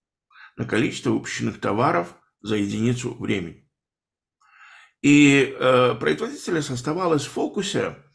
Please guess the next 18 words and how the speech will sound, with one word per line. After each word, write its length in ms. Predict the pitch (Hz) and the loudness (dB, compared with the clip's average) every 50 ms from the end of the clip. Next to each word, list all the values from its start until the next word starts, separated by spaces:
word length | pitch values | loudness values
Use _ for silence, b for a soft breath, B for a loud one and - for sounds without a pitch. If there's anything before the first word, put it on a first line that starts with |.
| b b b b b b b - | b b b b b b b -4
где-то 340 | 120 208 247 254 240 208 | -2 -2 -2 0 0 -2
до 280 | 160 131 147 180 202 196 | 0 2 2 2 2 2
тысяча 320 | 196 190 190 180 - 147 | -2 -4 -6 -6 -6 -4
девятьсот 340 | 120 127 131 123 - 160 143 | -2 -2 -2 -2 -2 -4 -6
шестидесятых 640 | - - - 113 113 107 98 - 117 107 - 113 90 | -6 -8 -10 -8 -8 -8 -6 -4 -4 -4 -4 -6 -8
годов. 300 | 85 101 98 90 73 62 - _ _ _ _ _ _ _ _ _ _ _ _ _ _ _ B B B B B B B B B B B B - | -6 -8 -6 -8 -10 -12 -16 _ _ _ _ _ _ _ _ _ _ _ _ _ _ _ B B B B B B B B B B B B -6
Э, 720 | - 117 110 113 110 110 117 117 117 123 123 123 127 123 120 | -2 0 2 4 4 4 4 4 4 4 4 6 6 4 4
в 40 | 123 | 2
тысяча 220 | - 185 - - 135 | -2 -2 -2 -2 -4
девятьсот 320 | 131 131 120 135 135 127 | -4 -4 -2 -2 -2 -2
шестидесятых 640 | - - - 120 120 117 120 135 113 104 - 117 117 | -4 -6 -4 -4 -4 -4 -2 -2 -2 -2 -2 -2 -2
годах 280 | - 165 254 277 330 233 | -2 -2 -2 -2 -2 -2
была 160 | 185 165 147 | 0 0 0
уже 180 | 131 120 127 120 | 0 0 0 0
налажена 580 | 120 123 127 135 131 120 110 107 101 101 - | 0 0 2 2 2 2 0 0 -6 -10 -10
хорошая 600 | - - 107 120 120 117 - - 92 82 82 87 | -10 -6 -4 -2 -2 -4 -6 -10 -12 -14 -14 -14
производственная 640 | - - 101 104 104 107 110 107 - - - 95 87 | -12 -8 -8 -6 -6 -4 -4 -6 -6 -8 -12 -10 -10
машина, 520 | 87 87 - - - 180 196 208 - - | -8 -8 -6 -4 -4 -2 -4 -4 -6 -8